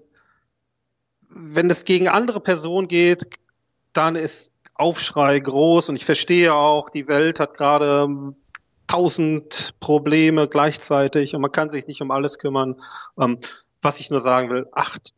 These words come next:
doch mal auf eure Sprache. Ja? Achtet mal auf eure Sprache, schaut mal, was ihr da transportiert, über wen ihr das transportiert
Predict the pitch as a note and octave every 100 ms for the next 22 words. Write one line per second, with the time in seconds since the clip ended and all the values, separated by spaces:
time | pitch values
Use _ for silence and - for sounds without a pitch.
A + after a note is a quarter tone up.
0 | - G#2+ - A2 A2 A2 A2 G#2 - -
1 | - - - G#2+ D3 - - C3 B2 B2
2 | A#2+ B2 A#2+ A#2 - B2+ B2+ B2 - C#3+
3 | C3+ C3+ B2+ A#2+ A#2+ A#2+ B2 C3 - A2+
4 | A2+ - A2+ - A2+ A2+ A2 A2+ A2+ -
5 | - - _ _ _ _ _ _ _ _
6 | _ _ _ _ _ - E3+ C#3+ B2 C3
7 | C#3 B2 A#2 A#2 - A2 - A#2 A2 A2
8 | G#2+ G2+ -